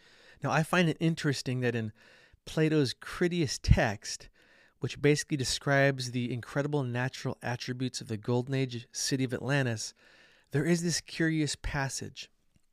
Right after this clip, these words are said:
Quote, "There was an abundance of wood for carpenter's work and sufficient maintenance for tame and wild animals. Moreover,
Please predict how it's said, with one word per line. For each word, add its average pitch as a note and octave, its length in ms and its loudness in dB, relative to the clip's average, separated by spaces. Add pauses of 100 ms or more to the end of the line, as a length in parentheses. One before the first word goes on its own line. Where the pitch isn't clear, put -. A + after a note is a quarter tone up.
(680)
Quote, B2 360 2 (600)
"There C#3+ 120 4
was D#3 120 4
an D#3+ 80 4
abundance D3+ 540 0
of C#3 140 0
wood C#3+ 360 0
for B2+ 140 -4
carpenter's A2 580 -4
work - 360 -12 (320)
and C3 160 -4
sufficient - 640 -2
maintenance B2+ 600 -4
for - 180 -8
tame B2 440 -6
and B2+ 160 -4
wild G2 280 -4
animals. C3 540 -4 (680)
Moreover, C#3 800 2